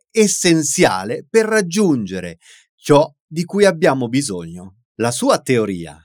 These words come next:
avvalorata dall'esperienza di individui di successo come Steve Jobs,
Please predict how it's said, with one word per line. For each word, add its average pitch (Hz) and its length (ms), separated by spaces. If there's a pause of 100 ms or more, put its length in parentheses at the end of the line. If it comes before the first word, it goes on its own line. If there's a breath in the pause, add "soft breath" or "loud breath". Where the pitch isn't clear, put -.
(220)
avvalorata 165 760
dall'esperienza 131 800
di 123 140
individui 143 500
di 135 140
successo 135 760
come 123 300
Steve 123 360
Jobs, 104 600